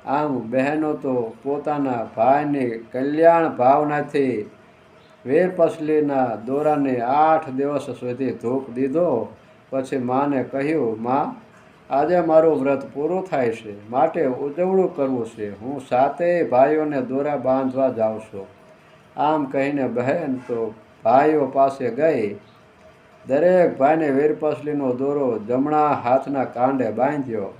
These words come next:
પહેલા છએ ભાઈઓને દોરા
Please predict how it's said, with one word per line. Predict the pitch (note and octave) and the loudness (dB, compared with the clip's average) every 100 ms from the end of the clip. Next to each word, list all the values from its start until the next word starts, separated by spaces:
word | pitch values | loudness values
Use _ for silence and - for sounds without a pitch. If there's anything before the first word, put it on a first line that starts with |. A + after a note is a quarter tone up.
| - - - - - - | -20 -20 -20 -20 -18 -6
પહેલા | B2 C#3+ D#3+ C#3 | -2 2 4 4
છએ | - D3+ D#3 E3+ E3 D#3 - - - - - - - | 0 2 4 6 4 2 -6 -20 -20 -20 -20 -10 2
ભાઈઓને | C#3+ D#3 D#3+ D3+ B2+ - - C3+ C3+ | 4 6 4 2 0 -6 -10 -6 -4
દોરા | B2 C3+ C#3+ C#3 | -4 -4 0 0